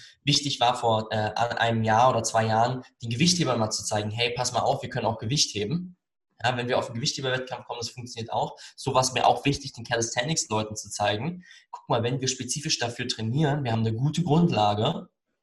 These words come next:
dann ist es uns auch in der, sind wir auch in der Lage dazu, äh, fünf strikte Bar Muscle Ups zu machen oder sowas. Und zwar sauber, ohne irgendwelche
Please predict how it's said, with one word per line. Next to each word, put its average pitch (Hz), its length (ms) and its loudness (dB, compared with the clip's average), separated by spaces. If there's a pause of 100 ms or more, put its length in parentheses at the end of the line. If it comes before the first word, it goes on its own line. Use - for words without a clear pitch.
(480)
dann 107 340 2
ist - 220 4
es 160 140 2
uns - 220 -6
auch 131 160 0
in 127 60 -6
der, 117 340 -2
sind 131 240 -4
wir 147 100 2
auch 120 100 2
in 123 80 -2
der 117 80 0
Lage 131 340 4
dazu, 117 600 -2 (260)
äh, 110 240 -2 (100)
fünf 151 200 -2
strikte - 340 -4
Bar 139 180 2
Muscle 123 280 0
Ups - 200 -6
zu 110 120 -6
machen 104 260 -8
oder 107 120 -8
sowas. - 640 -6 (140)
Und 143 160 0
zwar 110 260 2
sauber, 147 800 0 (240)
ohne 175 760 4 (300)
irgendwelche 156 1120 2